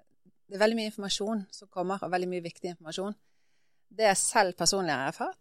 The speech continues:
er at det er, jeg, jeg lærer veldig mye av podcaster.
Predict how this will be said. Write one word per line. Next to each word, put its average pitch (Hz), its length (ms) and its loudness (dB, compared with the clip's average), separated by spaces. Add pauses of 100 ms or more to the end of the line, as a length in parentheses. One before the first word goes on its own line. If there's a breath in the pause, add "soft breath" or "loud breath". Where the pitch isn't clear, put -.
er 190 220 0 (160)
at - 100 -14 (220)
det 185 340 -4
er, 180 160 -2 (240)
jeg, 190 180 -2 (140)
jeg 180 140 -2
lærer 170 400 -2
veldig 170 400 -4
mye 180 240 -8 (260)
av 175 160 0 (320)
podcaster. - 480 -10